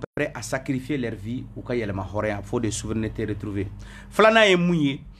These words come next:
Ni an n'an terikɛ minnu ko k'an bɛ baara kɛ, ani maliyɛnw sɔnna ka hakilima, les choix stratégiques du pays,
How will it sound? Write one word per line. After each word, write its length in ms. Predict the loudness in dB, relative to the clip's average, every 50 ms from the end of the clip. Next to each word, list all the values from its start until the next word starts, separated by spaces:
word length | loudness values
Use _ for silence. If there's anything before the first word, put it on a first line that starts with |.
| -20 -14 -8 -4
Ni 140 | -4 -4 0 2
an 100 | 2 4
n'an 160 | 6 6 4
terikɛ 300 | 4 4 2 4 4 4 4
minnu 240 | 6 6 6 4 4
ko 120 | 4 2
k'an 160 | 2 2 2 4
bɛ 60 | 4 4
baara 220 | 4 4 4 4
kɛ, 160 | 2 0 -4 0
ani 220 | 2 4 6 8
maliyɛnw 480 | 10 10 10 10 8 8 8 8 8 8
sɔnna 320 | 6 4 2 2 0 0
ka 120 | -2 -2 -4
hakilima, 500 | -4 -4 -4 -4 -4 -2 0 0 2 2
les 140 | 2 0 -2
choix 200 | -2 -2 -4 -2
stratégiques 600 | -2 0 0 0 2 2 2 2 2 0 0 0
du 120 | 0 0
pays, 380 | 2 4 4 4 4 4 2